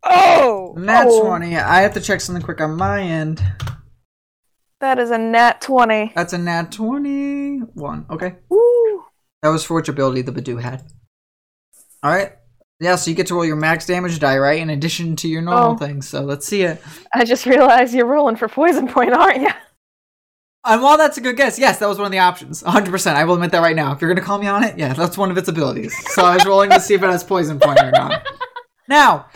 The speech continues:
Speaker 2: I will say, poison point is nowhere near as bad as it is in the game. Okay, so instead of adding that
Speaker 1: Ooh.
Speaker 2: plus one, right, you add six to that also? So it's a plus seven?
Speaker 1: Oh.
Speaker 2: You add, so it's twelve damage?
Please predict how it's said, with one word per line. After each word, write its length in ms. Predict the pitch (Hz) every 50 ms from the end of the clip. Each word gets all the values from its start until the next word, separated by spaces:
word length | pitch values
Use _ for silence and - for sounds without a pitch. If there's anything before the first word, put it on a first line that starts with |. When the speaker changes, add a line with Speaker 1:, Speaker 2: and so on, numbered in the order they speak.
| - -
Speaker 2:
I 80 | - 214
will 140 | 226 262 277
say, 120 | 269 220
poison 360 | - - 254 269 277 294 277
point 220 | 277 294 285 254 233
is 120 | 208 190
nowhere 320 | 196 208 240 254 254 254 240
near 160 | 247 240 226
as 80 | 202
bad 240 | 196 208 202 202 190
as 160 | 190 190 175
it 40 | 185 180
is 100 | 165 170
in 80 | 175
the 80 | 170 165
game. 400 | 151 165 139 139 - - - _ _ _ _ _ _ _ _ _ _ _ _ _ _ _ _ -
Okay, 200 | 165 156 131 123
so 320 | - - 180 175 165 - -
instead 300 | - 180 170 - 233 226
of 60 | 226 220
adding 160 | 214 214 214 202
that 60 | 247
Speaker 1:
Ooh. 60 | 247
Speaker 2:
plus 180 | 240 202 - -
one, 280 | 196 196 190 190 180 170
right, 180 | 170 170 175
you 100 | 170 165
add 200 | 160 165 165 160
six 260 | - - 180 175 - -
to 60 | - 175
that 180 | 185 180 165
also? 320 | 165 165 170 170 - 220 220 226 - _ _ _ _ _ _ _ _ _ _ _ _ _ _ _ _ _ _ _ - 175
So 60 | 165
it's 80 | -
a 40 | 156
plus 240 | - 170 165 156 -
seven? 380 | - 151 156 156 180 196 208 -
Speaker 1:
Oh. 60 | _ _ _ _ _ _ _
Speaker 2:
You 140 | 160 156 156
add, 200 | 151 151 151 151
so 300 | - - - - 175 170
it's 160 | - - -
twelve 260 | - 185 170 170 165
damage? 380 | 180 185 185 196 220 226 -